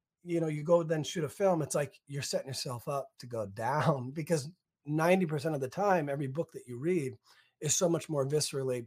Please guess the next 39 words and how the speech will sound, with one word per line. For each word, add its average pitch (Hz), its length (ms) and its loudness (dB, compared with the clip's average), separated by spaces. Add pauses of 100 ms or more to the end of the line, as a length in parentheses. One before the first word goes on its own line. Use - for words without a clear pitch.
(120)
potent 180 380 -2 (460)
than 160 220 4
the 135 80 0
film 208 420 2
because 139 380 -2
you 170 400 2
as 143 180 0
the 135 260 -4
reader 135 560 -2
is 131 340 -8 (440)
allowed, 143 840 -2 (160)
are 180 160 4
allowed 131 460 0
to 127 400 -8 (680)
kind 170 160 2
of 151 60 0
be 160 80 2
the 147 120 2
director. 156 480 4
You 135 140 -4
get 156 160 -2
to 156 120 -2
imagine 147 520 0
what 135 140 0
it's - 180 -2
like 180 320 0
while 127 140 -4
they're 127 120 -6
talking 160 500 -4
about 113 260 -4
it, 113 100 -8
whereas 127 280 -4
in 143 60 -10
the 127 60 -10
film, 135 240 -4
it's 127 120 -10
more 120 180 -6
dictatorial. 123 760 -6
So, 117 320 -10